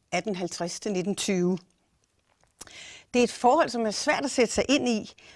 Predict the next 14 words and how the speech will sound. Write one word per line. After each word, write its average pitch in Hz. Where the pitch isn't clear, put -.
med 214
vores 202
baggrund 202
i 185
et 165
verdsligt 190
samfund. 165
I 202
dag 208
er 214
det 190
den 175
almindelige 185
forståelse, 220